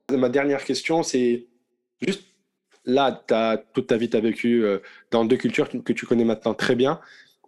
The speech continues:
Ça a quel effet sur toi en tant que joueur,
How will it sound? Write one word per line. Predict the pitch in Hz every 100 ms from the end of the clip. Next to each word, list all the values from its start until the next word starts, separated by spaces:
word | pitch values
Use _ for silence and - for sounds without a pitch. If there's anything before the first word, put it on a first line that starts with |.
| _
Ça | - 131
a |
quel | 131 151
effet | 147 156
sur | - 135 -
toi | - 147 156 -
en | 123
tant | 120 143
que | -
joueur, | 110 110 127 160 -